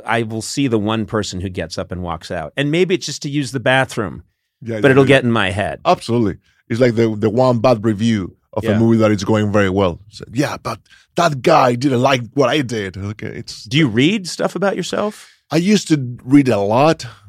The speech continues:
Speaker 2: Now I'm fifty-four. I, I, I, I don't care anymore.
Speaker 1: I think
Speaker 2: I
Speaker 1: it's really healthy,
Speaker 2: Yeah.
Speaker 1: uh, to get to a point where you think,
Speaker 2: Yes.
Speaker 1: "I'm only on this earth for a while.
Speaker 2: Yeah.
Speaker 1: I'm gonna make an honest effort. I,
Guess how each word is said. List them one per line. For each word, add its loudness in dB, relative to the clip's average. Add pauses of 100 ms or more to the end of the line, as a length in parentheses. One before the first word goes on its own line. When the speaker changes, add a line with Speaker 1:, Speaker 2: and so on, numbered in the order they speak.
(220)
Speaker 2:
Now 2
I'm 4
fifty-four. 0
I, 0
I, -6 (120)
I, -2 (120)
I 0
don't -2
care -4 (140)
anymore. -8 (100)
Speaker 1:
I -4
think 2
Speaker 2:
I -8
Speaker 1:
it's -10
really 2
healthy, -2
Speaker 2:
Yeah. -4
Speaker 1:
uh, -2 (120)
to -8
get -2
to -4
a -2
point -4
where -4
you -2
think, -6
Speaker 2:
Yes. -12 (320)
Speaker 1:
"I'm 2
only 4
on 2
this -2
earth -2
for -6
a -2
while. -4
Speaker 2:
Yeah. -14 (380)
Speaker 1:
I'm -2
gonna 0
make 0
an -2
honest -4
effort. -6 (320)
I, -4